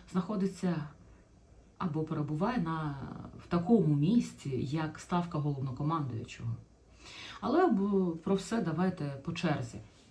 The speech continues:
Зачепимо ми тему Петріотів, Хаймерсу, ну, і гвинтокрилів, що були в, ну, хтось, щось було в тилу, щось було більше до лінії фронту.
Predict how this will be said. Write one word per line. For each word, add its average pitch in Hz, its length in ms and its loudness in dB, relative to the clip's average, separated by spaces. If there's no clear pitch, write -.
Зачепимо 220 800 4
ми 196 300 4
тему 160 520 4
Петріотів, 190 840 0
Хаймерсу, - 680 0
ну, 208 340 0
і 214 320 0
гвинтокрилів, 175 1000 2
що - 220 -8
були 156 380 -2
в, 143 80 -6
ну, 226 200 4
хтось, - 320 4
щось 208 300 4
було 175 240 4
в 165 80 0
тилу, 262 320 8
щось 190 220 2
було 160 260 -2
більше 156 340 0
до 151 280 0
лінії 151 320 2
фронту. 269 500 -2